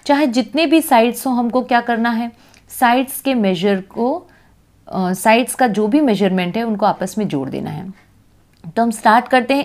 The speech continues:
एबी से। एबी को जोड़ेंगे, बीसी को जोड़ेंगे, सीडी, डीई, ईएफ़,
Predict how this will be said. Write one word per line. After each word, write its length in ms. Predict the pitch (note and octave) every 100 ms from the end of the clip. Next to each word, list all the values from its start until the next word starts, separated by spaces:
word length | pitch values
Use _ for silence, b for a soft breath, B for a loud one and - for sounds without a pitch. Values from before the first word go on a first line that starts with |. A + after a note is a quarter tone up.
| -
एबी 340 | F#3+ F3+ G#3+
से। 320 | A#3+ C#4 E4 - B B B B _
एबी 380 | A3+ A#3+ G#3+ D#4
को 120 | D#4
जोड़ेंगे, 680 | C#4 C#4+ C#4 C#4+ C#4 D4+ F4 b b _ -
बीसी 460 | D3+ G#3 G#3 C#4 C4+
को 160 | C#4+
जोड़ेंगे, 520 | C4 C4 C4 C4 C#4
सीडी, 720 | C#4 - G#3 G#3+ G3+ B3+ D4 C#4+ B _
डीई, 720 | F#3 A#3 A#3 - B3 C4+ C#4 - _ _
ईएफ़, 580 | A3+ A3+ A#3+ B3+ B3+ -